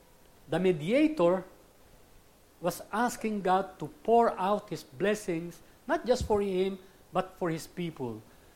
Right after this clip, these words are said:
that they will know him and his ways, that God will be with them, and then the third, that God will show them his glory.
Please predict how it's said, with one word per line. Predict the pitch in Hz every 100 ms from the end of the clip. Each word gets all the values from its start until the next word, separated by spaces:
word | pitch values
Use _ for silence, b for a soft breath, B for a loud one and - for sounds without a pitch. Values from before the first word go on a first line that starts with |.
| B
that | 131 117
they | 180 208
will | 190
know | 180 196 214 214 214 - - -
him | 175 214 202
and | 185
his | 190
ways, | 190 190 190 190 - - b b b -
that | 139 - 123
God | 170 196 202 160 - - -
will | 143 170 147 135 127 - - 123
be | 165
with | 151 220 220 180
them, | 190 190 185 160 - - - - - -
and | 147
then | 139
the | 135
third, | 127 180 170 170 131
that | -
God | 139 156 147
will | 135 131 123 -
show | - 160 147
them | 143 139 139 135 131 _ - - - - - - - 120
his | - -
glory. | 107 104 95 82